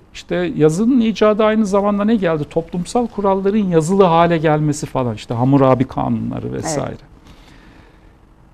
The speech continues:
Speaker 1: Peki ikinci büyük sıçramayı nerede yaptık?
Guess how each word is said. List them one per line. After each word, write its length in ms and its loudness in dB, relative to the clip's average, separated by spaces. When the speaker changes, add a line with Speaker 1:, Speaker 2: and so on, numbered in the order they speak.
Speaker 1:
Peki 440 -2
ikinci 380 -4
büyük 200 0
sıçramayı 580 -6
nerede 400 -4
yaptık? 640 -8